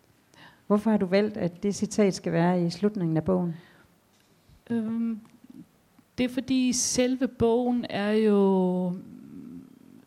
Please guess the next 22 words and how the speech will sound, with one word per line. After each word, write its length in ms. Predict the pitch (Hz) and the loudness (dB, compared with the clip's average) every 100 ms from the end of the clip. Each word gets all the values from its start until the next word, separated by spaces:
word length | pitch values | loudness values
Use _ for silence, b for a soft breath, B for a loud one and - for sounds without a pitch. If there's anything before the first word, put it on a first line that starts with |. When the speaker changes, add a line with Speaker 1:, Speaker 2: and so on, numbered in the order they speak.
| 50 50 60 - | -20 -20 -20 -18
Speaker 2:
ligesom 360 | - 220 - 226 | -6 -4 -2 -2
små 800 | - - - - 233 262 277 - - - _ _ _ - | -2 -4 -4 -2 6 8 8 2 -6 -20 _ _ _ 4
bitte 280 | 277 294 285 | 4 6 2
historier. 800 | 226 208 - 226 170 165 170 170 180 | 0 -2 -2 -2 0 0 -2 -4 -8
Altså 280 | - 196 214 | -6 -2 -2
s-, 240 | - - - | -2 -6 -2
øh, 180 | 214 202 | 0 0
s-, 200 | - - - - | -4 -12 -16 -12
små, 560 | - 247 262 262 240 | -6 2 4 6 4
f-, 360 | 220 - - - - | 0 -10 -20 -20 -12
helt 240 | - 330 269 | 0 2 2
almindelige 400 | 269 254 240 240 | 2 2 0 -2
familiers 760 | - 220 233 220 226 214 - - _ _ - | -2 -2 -2 0 0 -2 -6 -14 _ _ -4
almindelige 840 | 226 214 220 233 208 214 196 180 - | 0 2 4 2 0 -2 -2 -4 -8
historier. 680 | - 208 - 190 143 165 165 170 - b b b | -6 -6 -2 0 2 0 -2 -6 -14 b b b
Og 200 | - 208 | 2 4
alligevel 640 | 208 214 247 254 262 247 - | 4 4 4 4 4 0 -6
er 180 | - 208 | -4 -2
der 200 | 208 220 | 0 2
jo 400 | 208 202 196 185 185 B B B B B B _ | 2 4 4 2 -2 B B B B B B _
store 440 | - - 220 208 240 | -6 -2 2 4 2
dramaer. 760 | 247 180 160 170 214 240 254 | 2 0 0 0 -2 -4 -6